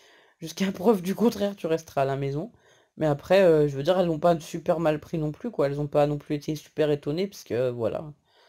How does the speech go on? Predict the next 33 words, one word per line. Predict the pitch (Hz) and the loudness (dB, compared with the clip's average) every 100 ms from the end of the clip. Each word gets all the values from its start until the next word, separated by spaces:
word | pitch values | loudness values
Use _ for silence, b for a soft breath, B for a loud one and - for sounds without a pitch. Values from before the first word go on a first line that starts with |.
| b b b b | b b b b
Elles | - 139 | -6 -2
savent, | 156 143 | -2 -2
euh, | 143 143 - | -2 -2 -2
un | 147 | -4
peu | - 156 | -2 -6
ce | - | -6
qui | 160 | -12
se | 147 | -2
passe, | 160 165 | -2 0
on | 165 | -2
en | 147 | -4
discute | 143 135 - - | -4 -8 -18 -6
avec | 139 131 131 | -4 -4 -4
elles | 180 | -4
et | 160 | -4
on | 147 | -6
essaye | 135 139 | -6 -8
de | 135 | -6
leur | 127 | -6
expliquer. | 135 - - - 156 185 B B B B - | -6 -10 -20 -10 -10 -10 B B B B -2
Moi, | 170 190 | 0 0
je | 160 | 0
me | 170 | -4
suis | 160 - - | -4 -6 0
pas | 170 | 0
caché | 170 156 185 | 0 -4 -6
que | 170 147 143 143 | 0 2 4 0
c'était | 135 139 139 | -2 -8 -4
notre | 143 160 156 - | -2 -2 -2 -4
choix | 147 - 160 - | -4 2 2 2
à | 151 | -2
nous, | 156 208 285 B B B B | 0 0 -2 B B B B
que, | - | -2